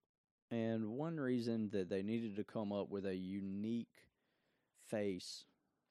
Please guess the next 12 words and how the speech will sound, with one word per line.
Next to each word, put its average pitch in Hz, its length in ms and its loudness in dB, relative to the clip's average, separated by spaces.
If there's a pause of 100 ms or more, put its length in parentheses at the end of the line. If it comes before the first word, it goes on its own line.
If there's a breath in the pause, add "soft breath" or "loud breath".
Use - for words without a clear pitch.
(380)
for 120 300 4
this 92 500 0
campaign 87 720 -6 (480 soft breath)
is 104 160 4
because 104 800 4
they 117 480 0
had 131 240 0
been 113 300 4
loaned 101 720 2 (100)
Bambi 90 680 -4
from 85 260 -10
Disney. 78 560 -6